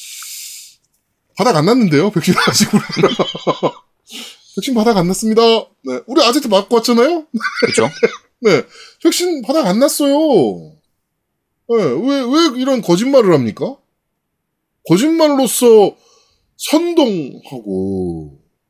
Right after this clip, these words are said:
Speaker 1: 왜, 왜, 왜 이래요? 음,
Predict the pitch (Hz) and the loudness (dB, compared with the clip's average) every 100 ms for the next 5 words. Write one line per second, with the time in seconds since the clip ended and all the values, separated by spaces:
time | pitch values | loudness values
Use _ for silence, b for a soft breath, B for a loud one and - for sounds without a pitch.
0 | _ _ - 262 220 196 208 269 180 175 | _ _ -2 0 2 4 4 6 6 6
1 | 226 143 98 151 - _ _ _ _ _ | 6 4 0 -4 -10 _ _ _ _ _
2 | _ _ _ _ _ _ _ _ _ - | _ _ _ _ _ _ _ _ _ -20
3 | - - - - _ _ - - | -18 -16 -18 -20 _ _ -16 -16